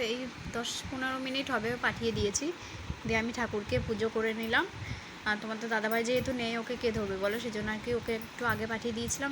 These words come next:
তাই আবার এসে দেখো কান্না করছে। আমাকে ছাড়া এক মিনিটও কোথাও থাকে না, জানো তো, এতটাই অসুবিধা হয় আমার, আমি কোথাও দূরে ওকে, উম,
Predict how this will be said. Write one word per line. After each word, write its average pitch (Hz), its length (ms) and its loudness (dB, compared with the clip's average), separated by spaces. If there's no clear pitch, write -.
তাই 220 180 2
আবার 220 180 2
এসে 214 220 0
দেখো 220 220 -2
কান্না 196 300 6
করছে। 185 300 -2
আমাকে 233 340 2
ছাড়া 240 280 4
এক 233 100 2
মিনিটও 233 500 6
কোথাও 208 220 0
থাকে 196 280 -2
না, 185 100 2
জানো 226 180 -2
তো, 226 100 0
এতটাই 233 560 6
অসুবিধা 240 420 4
হয় 226 300 2
আমার, 214 260 4
আমি 240 200 4
কোথাও 262 280 2
দূরে 226 380 4
ওকে, 262 300 4
উম, 202 400 -2